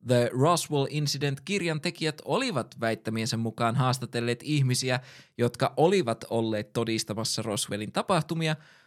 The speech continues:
mutta vaikka tämä pitäisikin paikkaansa, meidän täytyy muistaa,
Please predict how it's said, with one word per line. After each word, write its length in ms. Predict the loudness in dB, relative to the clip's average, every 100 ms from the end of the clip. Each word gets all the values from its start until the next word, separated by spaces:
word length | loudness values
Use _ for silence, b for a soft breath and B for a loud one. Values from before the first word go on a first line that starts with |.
| B
mutta 420 | 2 2 2 2
vaikka 320 | 4 2 0
tämä 280 | -4 -2 -2
pitäisikin 720 | 0 0 2 2 2 -2 -2
paikkaansa, 680 | 0 0 -2 -2 -2 -2 -4 -8 -6
meidän 340 | -4 -2 -4
täytyy 340 | -4 -4 -4
muistaa, 580 | -2 -2 0 -2 -2 -2